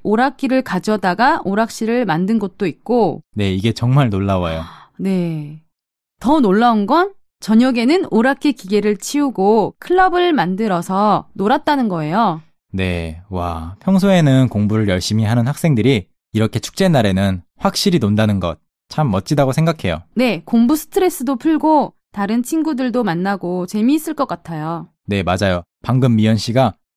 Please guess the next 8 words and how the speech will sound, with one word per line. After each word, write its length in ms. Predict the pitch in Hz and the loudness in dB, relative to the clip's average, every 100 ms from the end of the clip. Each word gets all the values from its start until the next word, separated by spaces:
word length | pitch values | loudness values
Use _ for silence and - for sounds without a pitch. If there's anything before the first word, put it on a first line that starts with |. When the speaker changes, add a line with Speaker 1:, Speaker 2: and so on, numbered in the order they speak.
| _ | _
Speaker 2:
정말 320 | - 120 139 | -2 2 2
중요한 420 | - 147 165 135 110 | 2 2 4 4 2
점 160 | 101 | 0
한 140 | 104 131 | 0 0
가지를 360 | 123 104 95 | 0 -2 -6
이야기해 380 | 92 95 95 110 | -4 -6 -4 -6
주셨는데 640 | 101 98 92 90 135 120 _ _ _ _ _ _ - | -6 -4 -2 0 0 -2 _ _ _ _ _ _ -4
Speaker 1:
뭐요? 460 | 196 202 220 320 | 0 2 2 0